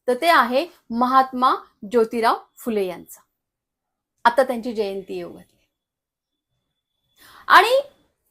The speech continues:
या मार्गाने चालणारे काही लोक, त्यांच्या आयुष्यामध्ये त्यांचं अनुकरण करणारे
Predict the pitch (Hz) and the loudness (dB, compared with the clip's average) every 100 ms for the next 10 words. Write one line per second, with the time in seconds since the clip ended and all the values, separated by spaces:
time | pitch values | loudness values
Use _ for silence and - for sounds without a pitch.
0 | _ _ 269 381 508 480 339 285 294 359 | _ _ 6 8 8 6 6 6 6 4
1 | 427 494 370 254 254 220 190 196 _ _ | 4 -2 -2 -2 -2 -4 -6 -10 _ _
2 | _ _ _ _ _ _ _ _ _ _ | _ _ _ _ _ _ _ _ _ _
3 | _ _ _ _ _ _ _ _ 277 269 | _ _ _ _ _ _ _ _ -4 0
4 | 330 285 320 370 - _ _ _ _ 254 | 0 2 2 0 -2 _ _ _ _ -2
5 | 254 349 - 285 330 - 427 381 269 247 | 2 2 4 4 4 -2 0 2 2 0
6 | 208 - 247 247 - 277 330 381 392 392 | -2 -8 -2 0 4 4 4 -2 -2 -2
7 | 359 262 220 196 | -2 -4 -4 -6